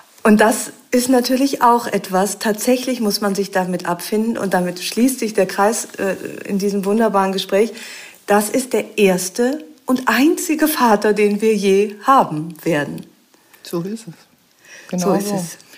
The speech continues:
Speaker 2: Und das befreit natürlich auch die anderen Männer im eigenen Leben davon, eine Rolle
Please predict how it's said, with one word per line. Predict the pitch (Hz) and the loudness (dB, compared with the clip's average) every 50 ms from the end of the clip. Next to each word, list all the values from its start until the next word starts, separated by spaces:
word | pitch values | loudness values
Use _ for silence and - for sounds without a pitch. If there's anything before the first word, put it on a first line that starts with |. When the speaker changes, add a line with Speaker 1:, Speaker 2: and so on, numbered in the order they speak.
| - - _ | -20 -16 _
Speaker 2:
Und | - 180 180 | -6 -2 0
das | - 180 180 - | 0 -2 -2 -4
befreit | - 185 - - - 165 160 170 180 - | -8 -8 -8 -6 -6 -4 -4 -4 -4 -4
natürlich | 208 190 190 202 196 196 - | -4 -4 -4 -6 -8 -8 -8
auch | 185 180 - | -10 -10 -10
die | - 175 | -10 -6
anderen | 175 202 247 269 247 208 | 0 0 2 2 2 2
Männer | 180 160 160 165 160 165 147 - | 0 -2 -2 -4 -4 -6 -6 -6
im | 160 160 | -8 -8
eigenen | - - 160 165 170 175 175 170 170 | -6 -6 -6 -6 -6 -6 -8 -8 -8
Leben | 165 160 160 175 180 180 | -8 -8 -8 -8 -6 -6
davon, | 180 170 175 - 190 170 175 190 202 202 202 - - - - - - _ _ - | -6 -8 -8 -8 -8 -6 -2 -2 -4 -4 -6 -14 -20 -20 -20 -20 -20 _ _ -8
eine | - 170 180 | -6 -6 -6
Rolle | - - - 175 196 214 208 - - | -2 -2 -2 0 0 0 0 -2 -6